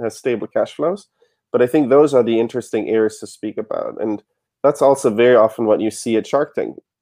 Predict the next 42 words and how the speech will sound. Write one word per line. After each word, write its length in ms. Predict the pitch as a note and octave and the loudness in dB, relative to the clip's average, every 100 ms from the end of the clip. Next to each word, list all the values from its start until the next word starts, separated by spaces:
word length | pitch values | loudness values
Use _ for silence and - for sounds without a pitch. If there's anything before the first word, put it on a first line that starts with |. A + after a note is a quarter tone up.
| - | -12
It's 140 | A2 | -2
either 240 | B2+ B2 A2 | 0 0 -2
people 320 | C3+ C3 A#2+ | -4 -2 0
who 80 | A#2 | 2
have 140 | A#2 | 2
an 100 | A2+ | 4
idea 360 | G#2+ F#2+ A#2+ A#2 | 2 2 0 2
but 160 | G#2 | 0
haven't 220 | A2 G#2+ G#2+ | -4 -4 -2
built 180 | A2+ | -2
anything 340 | B2+ C#3+ D#3+ D#3 | -2 -6 -8 -6
quite 220 | F3 - | -6 -4
yet, 160 | F3 - _ _ _ _ _ _ | -6 -8 _ _ _ _ _ _
or 160 | D3 D#3+ | 0 0
people 280 | E3+ D#3 C3+ | 2 2 4
who 100 | B2 | 4
have 260 | B2 C#3+ C3+ | 4 2 2
a 60 | |
product 460 | - A#2 A2 A2 - | 0 2 2 0 -2
and 140 | A2+ | 0
an 100 | A2 | 2
idea 400 | A2 G#2+ A#2 A#2+ - | 0 -2 -2 -2 -2
and 140 | A#2+ | -2
initial 320 | A#2+ A#2 A2 | -2 -2 -8
customers 720 | - D3 - A2+ A#2 E3 - - | -8 -8 -4 -4 -4 -6 -12 -10
and 160 | A#2+ B2 | -8 0
now 200 | C3 C3 | 4 4
need 240 | B2 - | 2 -6
funding 580 | _ C3+ B2+ A2+ A#2+ A#2+ - | _ -2 0 0 -2 -6 -10
to 100 | A#2 | -8
build 280 | G#2 D#3 D3+ | 0 2 2
out 140 | B2 | -2
the 80 | A#2+ | -4
product 380 | - C3 B2 B2+ | -2 -2 -2 -4
even 180 | A2+ | -6
more 300 | A#2+ C#3 C#3+ | -2 -2 -2
so 320 | - - B2+ A2+ | -8 -10 -6 -4
more 200 | A#2+ B2+ | -4 -6
customers 460 | B2+ - A#2 G#2 | -8 -10 -8 -8
will 120 | G#2+ G2+ | -8 -12
acquire 400 | - - - | -10 -10 -10
it. 0 | G1+ | -12